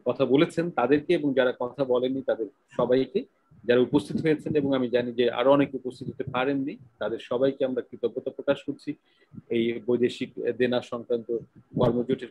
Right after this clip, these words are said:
পক্ষ থেকে। এ, এবং, আ, মেহেদী আমাদের যে secretariat, আ, particularly এই, এই, আ, বিডব্লিউজি যে সেক্রেটারিয়েট, তারা অসাধারণ কাজ করেছে, তাদের প্রতিও, আ, আমাদের, আমাদের, আ,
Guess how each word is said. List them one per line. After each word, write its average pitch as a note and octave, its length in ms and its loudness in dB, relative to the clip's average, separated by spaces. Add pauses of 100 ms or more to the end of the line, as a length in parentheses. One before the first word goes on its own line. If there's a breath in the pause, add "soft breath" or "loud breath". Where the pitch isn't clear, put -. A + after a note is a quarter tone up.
পক্ষ C#3+ 220 -4
থেকে। D#3 280 -4 (540)
এ, A#2+ 220 8
এবং, D#3 540 2
আ, A#2 280 2 (1400)
মেহেদী C#3+ 440 2 (320)
আমাদের B2+ 340 0
যে B2+ 120 0
secretariat, D3+ 720 0 (140)
আ, B2 280 2
particularly B2+ 420 -2
এই, B2 180 2
এই, B2 180 -2 (380)
আ, A#2 120 -2 (140)
বিডব্লিউজি B2+ 540 0
যে A#2+ 100 -2
সেক্রেটারিয়েট, C3 560 -2
তারা A#2 220 2
অসাধারণ B2+ 480 0
কাজ C#3 280 -4
করেছে, - 320 -6
তাদের A#2+ 200 -2
প্রতিও, C3 280 -2 (480)
আ, A2 200 0
আমাদের, A2 420 -4
আমাদের, A2+ 500 -4
আ, G#2+ 60 0